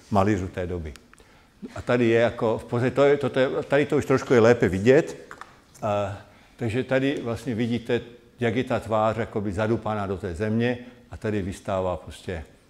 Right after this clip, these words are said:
hezká postava. To tady je osm těch měn, jmen těch lidí, kteří na-, našli tu odvahu protestovat proti ruským tankům a vlastně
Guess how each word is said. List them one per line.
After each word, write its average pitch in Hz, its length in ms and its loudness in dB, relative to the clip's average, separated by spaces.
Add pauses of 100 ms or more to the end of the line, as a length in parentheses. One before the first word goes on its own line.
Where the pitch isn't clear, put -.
(140)
hezká 92 420 -8 (160)
postava. 82 500 -8
To 123 140 -6
tady 104 220 -4
je 101 100 -2
osm 98 320 -6
těch 90 220 -10
měn, 92 320 -6 (440)
jmen 107 420 -2
těch 92 220 -8
lidí, 95 280 -4
kteří 92 420 -6 (720)
na-, 117 200 2
našli 120 320 0
tu 117 140 -4
odvahu 107 640 0 (300)
protestovat 107 580 -2
proti 92 280 -6
ruským 95 360 -6
tankům 110 640 0 (380)
a 95 120 -4
vlastně 92 580 -4